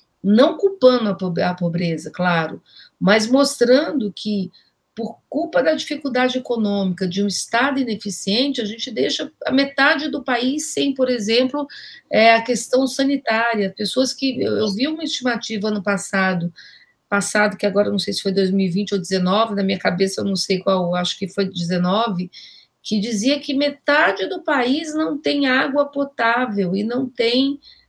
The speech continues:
é, é, como diz, é, saneamento básico. Inclusive aí no norte é muito pior,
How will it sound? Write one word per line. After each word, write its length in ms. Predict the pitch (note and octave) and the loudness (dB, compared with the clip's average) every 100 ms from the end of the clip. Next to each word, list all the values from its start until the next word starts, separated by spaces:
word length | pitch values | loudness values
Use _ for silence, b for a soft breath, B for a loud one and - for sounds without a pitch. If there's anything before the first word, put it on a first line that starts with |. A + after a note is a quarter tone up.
| - | -4
é, 760 | - A3 A3+ A3 G#3+ G#3 G3 F#3+ - _ _ - - | 2 4 4 4 4 4 2 -2 -8 _ _ -20 -16
é, 80 | - | -14
como 320 | - B3+ D#4 B3+ | -4 -2 0 -4
diz, 480 | G3+ C#4 D4+ G#3+ | -2 -4 -4 -6
é, 460 | G#3 G3+ F#3+ F#3 F#3 | -2 0 0 -2 -6
saneamento 760 | F#3 - C4 C4+ B3+ D4+ F4+ A#3 | 0 4 6 6 4 0 0 0
básico. 680 | G#3+ G#3+ A3+ F3 F#3 - F3+ _ _ _ | 2 2 0 -4 -12 -18 -20 _ _ _
Inclusive 400 | F3+ F3 A#3+ C#4+ | -8 -4 -2 -2
aí 100 | E4+ | -2
no 100 | D#4+ | 0
norte 440 | C#4 G#3+ C4+ C#4 - | 0 0 0 -2 -2
é 20 | |
muito 220 | G#3+ G3 | -2 -4
pior, 420 | - F#3+ F3 F3 | -2 0 0 -2